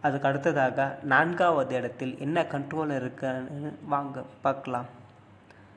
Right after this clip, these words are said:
மோரிசெகி அல்லது டி எம் ஜி மோரி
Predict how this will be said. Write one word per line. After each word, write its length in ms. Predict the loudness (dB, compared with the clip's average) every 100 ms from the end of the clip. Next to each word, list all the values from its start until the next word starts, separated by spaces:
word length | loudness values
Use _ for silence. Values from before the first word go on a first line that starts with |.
| -20 -20 -20 -20 -20 -20 -20 -20 -20 -20 -20 -20 -20 -20 -20 -20 -20 -20 -14 0
மோரிசெகி 680 | 4 4 2 -2 -4 -6 -6 -12 -20 -20 -20 -20 -20 -20 -20 -20 -20 -20 -6
அல்லது 420 | 2 2 2 -2 -6 -10 -20 -20 -20 -18 -8
டி 140 | 0 2
எம் 180 | 2 0
ஜி 160 | 0
மோரி 360 | 2 4 4